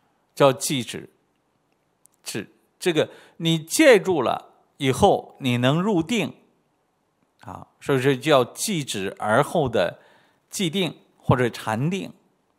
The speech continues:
禅定之后你能开智慧，所以是佛家讲究戒，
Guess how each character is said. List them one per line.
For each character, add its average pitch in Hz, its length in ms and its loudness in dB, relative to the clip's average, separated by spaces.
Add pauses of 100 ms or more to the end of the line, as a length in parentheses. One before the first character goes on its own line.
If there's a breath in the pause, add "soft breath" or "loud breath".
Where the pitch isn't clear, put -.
(960)
禅 165 240 4
定 247 180 2
之 262 140 2
后 226 240 2
你 147 160 0
能 127 180 -2
开 160 240 2
智 156 220 -6
慧， 110 380 -6
所 143 160 0
以 139 40 2
是 131 320 -4 (240 soft breath)
佛 143 240 6
家 165 220 8
讲 110 260 -2
究 104 280 0
戒， 147 380 6